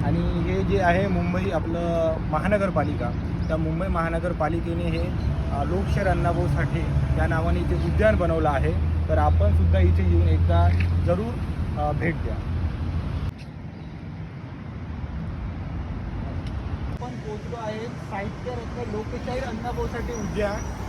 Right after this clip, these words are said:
जे मुंबई महानगरपालिकेच्या वतीने इथे बनवण्यात आलेलं आहे. तर आपण आता आतमध्ये जाऊन इथे, अ, याच्याबद्दल काही माहिती घेण्याचा प्रयत्न करूया. बघू शकता इथे लिहिलेलं आहे, "महाराष्ट्र शासन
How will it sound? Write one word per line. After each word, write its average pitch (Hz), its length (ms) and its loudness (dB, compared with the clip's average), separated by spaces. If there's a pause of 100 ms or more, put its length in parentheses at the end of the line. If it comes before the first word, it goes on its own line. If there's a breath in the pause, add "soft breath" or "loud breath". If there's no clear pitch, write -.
(120)
जे 220 100 0
मुंबई 208 320 0
महानगरपालिकेच्या 202 1000 -2
वतीने 202 380 -4
इथे 202 160 -2
बनवण्यात 190 460 -2
आलेलं 180 300 -2
आहे. 165 240 -2 (1400)
तर 180 100 -4
आपण 202 480 -2
आता 196 480 -2
आतमध्ये 214 380 -2
जाऊन 196 220 0
इथे, 214 500 0 (440)
अ, - 140 0
याच्याबद्दल 214 460 -2
काही 214 160 -2
माहिती 190 340 2
घेण्याचा 190 340 0
प्रयत्न 185 360 0
करूया. - 320 -2 (680)
बघू 214 200 -2
शकता 233 320 -6
इथे 226 480 -6
लिहिलेलं 220 320 -2
आहे, 214 300 -4
"महाराष्ट्र 196 600 -2
शासन - 440 -4